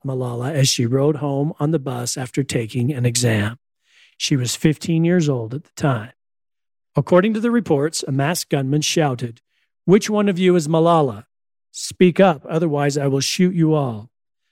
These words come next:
Upon being identified, Malala was shot with one bullet, which traveled eighteen inches from the side of her left eye through her neck and landed in her shoulder.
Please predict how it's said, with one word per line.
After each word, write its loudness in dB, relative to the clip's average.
Upon 2
being 0
identified, 0
Malala 0
was 2
shot 0
with -10
one 0
bullet, -2
which 0
traveled -2
eighteen 0
inches 0
from 0
the 0
side 0
of -4
her -2
left -2
eye 0
through 0
her -2
neck -4
and -2
landed 0
in -6
her 2
shoulder. -2